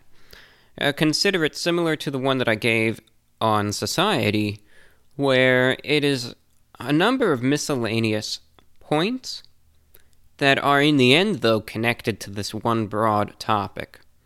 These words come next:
I try to put a little bit of a positive spin to it, so just stay tuned. Uh, like I said, it, it's, it's, it's not the most organized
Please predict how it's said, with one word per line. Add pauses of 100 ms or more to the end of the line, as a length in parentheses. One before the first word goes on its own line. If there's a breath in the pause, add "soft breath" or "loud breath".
(440 soft breath)
I
try
to
put
a
little
bit
of
a
positive
spin
to
it,
so
just
stay
tuned. (680 soft breath)
Uh,
like
I
said,
it,
it's, (1120 loud breath)
it's,
it's
not
the
most (480)
organized